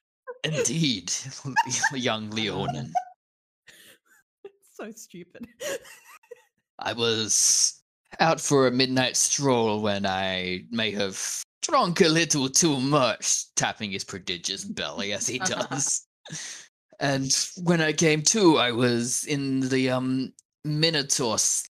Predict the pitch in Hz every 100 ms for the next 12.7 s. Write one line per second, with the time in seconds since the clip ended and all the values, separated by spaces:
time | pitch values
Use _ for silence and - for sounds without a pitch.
0 | - 113 101 90 87 - - - - 127
1 | 127 143 123 120 117 - 139 - 98 -
2 | - _ _ _ - 123 104 _ _ _
3 | _ 117 110 107 101 92 107 - 98 80
4 | 87 82 - 90 82 82 76 - 76 -
5 | - - - - - - - - - _
6 | - 214 - _ _ _ - 71 - -
7 | - - - _ - 82 - - 62 -
8 | - - _ _ _ 233 262 - 190 180
9 | 190 180 170 170 180 - - _ - 107
10 | 92 - 95 107 117 123 117 113 - -
11 | - - _ 107 104 107 104 104 - 120
12 | 113 95 87 82 80 76